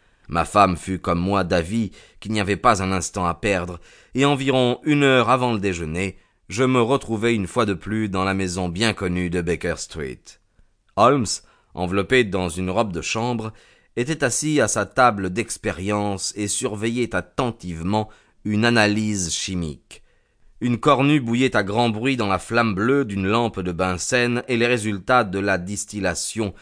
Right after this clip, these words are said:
se condensaient dans un récipient de la valeur de deux litres.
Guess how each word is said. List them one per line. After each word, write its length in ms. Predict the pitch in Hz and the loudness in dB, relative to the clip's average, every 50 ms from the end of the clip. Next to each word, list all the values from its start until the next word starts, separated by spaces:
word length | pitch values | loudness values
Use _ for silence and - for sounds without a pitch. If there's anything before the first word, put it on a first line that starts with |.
| - _ _ - | -20 _ _ -12
se 260 | - - - 120 113 | -8 -4 -2 -2 -2
condensaient 680 | 113 - 139 139 120 131 123 120 113 - - 139 135 117 | 0 2 2 4 4 4 4 4 2 0 0 -2 -2 0
dans 260 | 104 101 101 98 104 | 0 -2 0 0 0
un 80 | 107 104 | 0 0
récipient 720 | 110 110 - - - 95 87 - - 101 107 110 104 101 | 0 -2 -2 -4 -6 -8 -10 -12 -10 -6 -4 -2 -2 -2
de 100 | 92 92 | -2 0
la 140 | 90 87 87 | 0 0 0
valeur 420 | 85 87 85 90 90 92 90 80 | 0 -2 -2 0 0 0 0 -2
de 180 | 78 80 82 80 | -4 -6 -6 -6
deux 240 | 73 71 78 78 71 | -6 -6 -6 -6 -6
litres. 500 | 67 64 58 50 _ - - - - | -8 -10 -14 -18 _ -20 -20 -20 -20